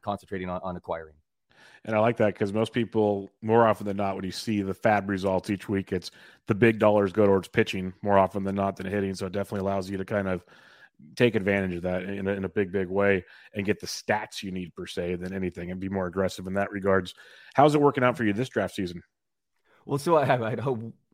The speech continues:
Speaker 1: I pray that we can find out, man. I'd love to see it 'cause I love my
Speaker 2: Yeah.
Speaker 1: teams, but who doesn't, right? I mean, who doesn't
Speaker 2: Yeah.
Speaker 1: love their team coming up? You're the one that drafted them. But I do like, uh, the way some, some of them, I'm more like, "Ooh, let's see if this works out," because I didn't get, you know, that was, like, seven or eight straight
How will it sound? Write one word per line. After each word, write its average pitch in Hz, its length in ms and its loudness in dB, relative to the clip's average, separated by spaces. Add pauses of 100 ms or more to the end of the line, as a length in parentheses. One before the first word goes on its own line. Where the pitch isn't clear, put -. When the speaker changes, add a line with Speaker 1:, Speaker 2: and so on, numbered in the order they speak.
Speaker 1:
I 85 80 -12 (160)
pray 214 300 6
that 220 80 6
we 180 80 6
can 165 140 -2
find 151 260 4
out, 139 200 6
man. 107 180 0
I'd 117 120 -2
love 139 280 6
to 135 60 -6
see 117 200 -6
it 95 100 -4
'cause 92 120 -14
I 104 60 -4
love 131 220 -2
my 151 100 -4
Speaker 2:
Yeah. 143 60 -4
Speaker 1:
teams, 139 480 -6
but 120 220 -4
who 135 100 -4
doesn't, 101 360 -4
right? 95 200 -8
I 135 40 -4
mean, 151 100 -6
who 175 60 -6
doesn't 180 220 -2
Speaker 2:
Yeah. 113 40 -10
Speaker 1:
love 110 80 -6
their 101 80 -8
team 107 140 -8
coming 101 220 -6
up? 98 100 -8
You're 123 120 -6
the 127 60 -10
one 135 140 -6
that 127 80 -6
drafted 131 340 -4
them. 95 160 -8
But 113 200 -6 (260)
I 123 100 4
do 147 220 0
like, 151 360 6
uh, 143 240 4
the 135 60 0
way 143 140 2
some, 151 320 4
some 170 240 4
of 180 80 2
them, 190 220 4
I'm 165 120 4
more 160 180 2
like, 156 220 -4
"Ooh, 180 140 -4
let's 170 200 -8
see 160 160 -4
if 160 120 -6
this 165 240 -10
works 160 260 -8
out," 151 180 0
because 139 300 -4
I 139 100 -2
didn't 139 340 -6
get, 143 180 -4
you 147 80 -10
know, 131 100 -4
that 123 240 -4
was, 123 140 -10
like, 123 180 -4
seven 127 400 -4
or 127 80 -4
eight 127 220 -2
straight 139 300 -4